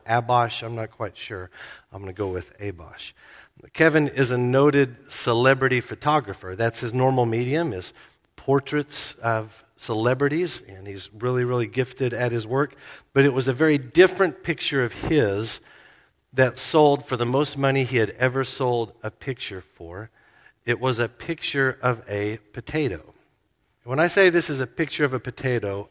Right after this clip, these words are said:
I mean it is a picture of a potato.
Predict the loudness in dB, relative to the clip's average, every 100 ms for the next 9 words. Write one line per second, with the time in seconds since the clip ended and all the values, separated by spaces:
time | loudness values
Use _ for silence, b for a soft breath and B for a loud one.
0 | 0 2 2 0 0 -2 -6 b b b
1 | _ 4 6 6 4 2 2 2 2 2
2 | 4 4 4 0 -2 -4 0 0 0 -12